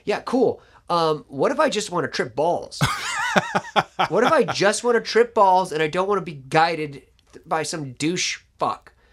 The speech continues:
Speaker 1: And he might be a good guy, or she,
Speaker 2: Yeah.
Speaker 1: or them, or whatever. I don't give a fuck.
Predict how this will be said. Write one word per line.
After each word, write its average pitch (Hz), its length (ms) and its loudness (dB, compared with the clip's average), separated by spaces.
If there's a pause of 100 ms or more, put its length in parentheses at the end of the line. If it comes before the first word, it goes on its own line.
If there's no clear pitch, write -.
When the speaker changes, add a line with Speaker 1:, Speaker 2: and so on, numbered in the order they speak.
(200)
Speaker 1:
And 185 120 -4
he 262 280 4
might 277 220 2
be 262 100 0
a 240 60 0
good 240 180 0
guy, 247 200 2
or 131 120 0
she, - 180 0
Speaker 2:
Yeah. 120 180 4
Speaker 1:
or 123 100 0
them, 123 220 -4
or 127 60 0
whatever. 127 400 -2 (280)
I 277 80 4
don't 311 100 0
give 320 140 -2
a 208 40 -10
fuck. - 240 -6